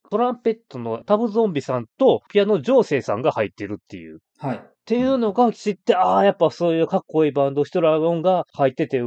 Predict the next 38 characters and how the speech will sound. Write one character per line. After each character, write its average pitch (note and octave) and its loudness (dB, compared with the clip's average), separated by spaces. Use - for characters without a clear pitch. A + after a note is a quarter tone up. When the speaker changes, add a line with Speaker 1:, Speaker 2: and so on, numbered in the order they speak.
Speaker 1:
あ C#3 4
あ C3+ 4
い C3+ 0
う B2 -2
楽 B2+ -4
曲 - -10
が A#2 -2
入 B2 -4
っ - -8
て D3 0
ん C#3+ 0
の C#3 0
か D#3+ -2
な F3+ 4
っ F#3 -2
て C#3 -4
思 A2+ -4
っ - -20
て、 A#2 -8
結 A#3+ -8
構 A2+ -6
そ - -8
こ - -4
は A#2+ 2
個 C#3+ 2
人 B2+ -6
的 B2 -8
に A#2+ -6
は F2+ -6
ツ - -12
ボ G#2+ -4
で G2+ -6
お G#2 -10
気 A2+ -12
に G#2 -8
入 G2 -10
り F#2+ -14
な - -14